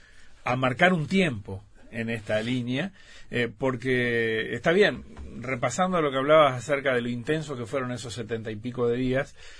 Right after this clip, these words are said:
eh, uno distraído,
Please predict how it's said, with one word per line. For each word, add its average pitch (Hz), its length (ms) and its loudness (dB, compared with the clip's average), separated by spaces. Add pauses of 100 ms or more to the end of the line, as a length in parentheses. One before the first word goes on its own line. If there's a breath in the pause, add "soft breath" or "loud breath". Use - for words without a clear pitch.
(300 loud breath)
eh, 113 920 0
uno 160 880 2
distraído, 151 800 4